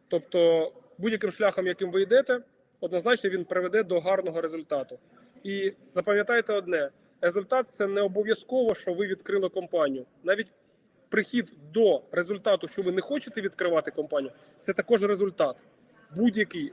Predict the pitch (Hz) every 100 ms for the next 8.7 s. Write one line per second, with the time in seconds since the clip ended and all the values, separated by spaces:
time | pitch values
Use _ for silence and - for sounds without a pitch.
0 | 151 226 196 190 180 190 208 175 160 -
1 | 175 160 170 180 254 220 - 190 190 170
2 | - 208 220 - 208 180 147 127 - _
3 | _ _ _ _ - 185 185 202 185 160
4 | 127 _ _ _ 156 180 190 262 220 214
5 | 202 185 185 165 240 269 190 170 131 _
6 | _ _ _ _ - 185 180 165 240 240
7 | 190 226 190 196 214 208 185 175 - -
8 | 190 226 202 175 185 -